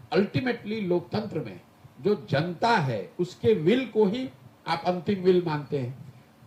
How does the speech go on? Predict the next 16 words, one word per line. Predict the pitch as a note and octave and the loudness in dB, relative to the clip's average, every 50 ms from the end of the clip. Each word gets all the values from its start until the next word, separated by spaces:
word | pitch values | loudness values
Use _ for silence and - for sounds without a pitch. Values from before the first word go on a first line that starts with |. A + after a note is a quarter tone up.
| - - | -16 -6
जिस | C3+ F#3+ A#3+ - - | -2 0 0 0 2
संविधान | - F#3 F3+ E3+ F3 D3+ C#3 D3 F3+ A3 A#3 A3 - | 0 -2 0 0 0 0 0 0 0 -2 -2 -4 -2
की | F#3+ F3+ | 0 0
हम | E3+ E3+ F3 F3 | 0 2 2 2
लोग | F3 - - - | 2 2 2 0
शपथ | - - - F3 F3+ - D#3 | -4 -2 0 -2 -2 -2 -4
लेते | D3 C#3 B2 C#3+ D3 | -4 -4 -4 -6 -6
हैं, | C#3 D3 D3+ D3 | -4 -4 -4 -4
जिस | E3 D3+ - | -4 -2 -2
संविधान | - B2+ B2+ C3+ B2+ A#2+ B2 D3 D#3+ E3+ D#3 | -2 -2 -2 -4 -2 -2 -2 -2 -2 -4 -6
की | - D3 | -10 -8
चर्चा | - C3+ B2+ A#2+ - - E3+ | -6 -6 -6 -4 -4 -4 -4
करते | F3 - - - - - A2+ | -4 -4 -8 -12 -12 -10 -12
हैं, | G#2+ G2 F#2+ G#2 F#2+ - - - - - - - - | -12 -12 -12 -14 -16 -16 -18 -18 -20 -18 -12 -6 -6
उसमें | F3+ - - A#3 A#3+ A#3 - | -6 -4 -4 -4 -4 -4 0
क्या, | - G#3 G3+ G3 - | 0 0 0 0 -6